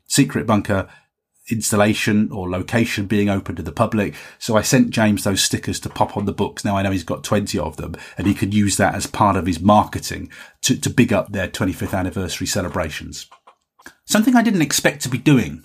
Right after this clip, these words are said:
until it was my rapid release time in September was advertising my books again. I'm actually in a situation now where I'm gonna be taking my thrillers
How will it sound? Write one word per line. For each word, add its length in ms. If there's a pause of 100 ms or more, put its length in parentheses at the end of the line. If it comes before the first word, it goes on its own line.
(160)
until 720
it 180
was 180
my 140
rapid 320
release 300
time 280
in 160
September 640 (300)
was 240
advertising 680
my 100
books 320
again. 260
I'm 140
actually 560 (340)
in 120
a 40
situation 680
now 460 (340)
where 500
I'm 220
gonna 200
be 100
taking 460
my 140
thrillers 640